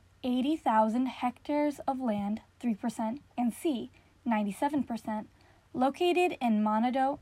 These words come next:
Indonesia. It is part of the Indo-Pacific region, which supports the highest marine biodiversity on Earth.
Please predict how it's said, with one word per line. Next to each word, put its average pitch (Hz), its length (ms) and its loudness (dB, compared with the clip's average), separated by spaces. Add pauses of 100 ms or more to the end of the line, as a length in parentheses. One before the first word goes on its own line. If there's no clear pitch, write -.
Indonesia. 220 720 -2 (840)
It 302 200 4
is 254 180 2
part 311 400 2
of 294 160 6
the 240 120 2
Indo-Pacific 277 920 2
region, 226 500 0
which 220 220 -4
supports 277 500 -2
the 240 140 0
highest 247 520 0
marine 233 460 2
biodiversity 220 880 0
on 220 240 -4
Earth. 226 220 -8